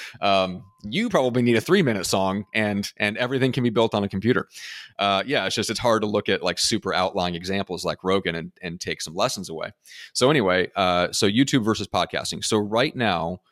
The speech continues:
if you are comfortable on camera, I think what you should do is have a podcast where you have conversations with people that are gonna produce these really interesting insights and ideas,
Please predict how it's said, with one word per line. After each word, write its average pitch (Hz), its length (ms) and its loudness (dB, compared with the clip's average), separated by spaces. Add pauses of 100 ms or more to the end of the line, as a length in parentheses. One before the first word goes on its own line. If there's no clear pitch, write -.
(440)
if 104 180 0
you 110 140 4
are 101 100 2
comfortable 135 520 0
on 110 200 0
camera, 87 600 -4 (600)
I 107 200 0
think 107 240 -2
what 101 140 2
you 98 100 0
should 95 160 -2
do 95 240 2
is 87 100 -4
have 87 240 -2
a 82 220 -2 (180)
podcast 131 760 -4 (380)
where 98 120 0
you 95 140 0
have 92 240 0
conversations 107 680 0
with 95 140 -4
people 87 300 -4
that 87 120 -2
are 90 100 -2
gonna 92 200 -6
produce 90 380 -4
these 87 200 -6
really 110 280 2
interesting 95 520 -4
insights 90 480 -2
and 90 80 -2
ideas, 87 600 -2